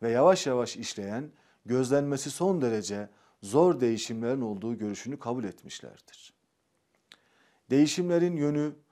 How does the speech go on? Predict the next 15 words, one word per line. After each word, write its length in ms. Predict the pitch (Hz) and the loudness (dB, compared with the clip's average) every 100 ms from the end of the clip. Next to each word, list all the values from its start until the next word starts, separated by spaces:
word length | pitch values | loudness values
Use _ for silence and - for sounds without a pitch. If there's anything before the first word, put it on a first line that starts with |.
| _ _ | _ _
hızı 460 | - 127 165 180 135 | -8 2 4 4 2
ve 140 | 127 | 0
etkileri 600 | 127 - 139 131 160 180 - _ _ - | -2 0 2 4 2 0 -10 _ _ -2
daha 180 | 127 202 | 2 2
çok 340 | 196 127 - - | 0 -6 -8 -8
onların 380 | 131 139 151 170 | -2 2 2 2
içinde 300 | - 156 170 | -4 0 2
oluştuğu 640 | 139 110 - 98 113 151 - _ _ - | 2 -2 -8 -6 -6 -6 -10 _ _ -2
birbirinden 640 | 180 180 127 117 107 104 | 0 2 2 0 -2 -4
farklı 560 | - 123 123 139 156 151 _ _ - | -2 0 0 0 -2 -2 _ _ 2
yer 260 | 151 170 | 6 6
ve 80 | 135 | 4
zaman 340 | 123 123 139 | 2 2 0
koşullarına 640 | 131 104 110 104 98 98 90 | 0 -8 -8 -6 -6 -8 -10
bağlıdır. 600 | 85 80 82 - - | -10 -12 -18 -20 -20